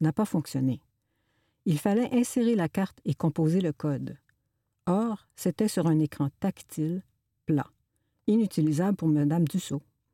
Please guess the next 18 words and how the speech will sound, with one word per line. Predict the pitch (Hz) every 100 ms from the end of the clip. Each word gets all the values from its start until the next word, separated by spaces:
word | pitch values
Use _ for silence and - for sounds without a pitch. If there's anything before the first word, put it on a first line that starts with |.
| _ _ - _
Si | - 190
j'avais | 196 208
été | 220 302
avec | 220 -
une | 175
amie, | 160 165 233 -
elle | 175
aurait | 170 160 151
payé | - 190 147 175 -
et | 170
je | 180
l'aurais | 175 185 190
remboursé | 185 214 175 - 208
ensuite. | 180 143 - 139 135 _ _ _ _ _ _ -
Mais | 165
j'étais | 156 160
seule, | 143 208 208 160 139
relate-t-elle. | - 147 143 135 _ 131 127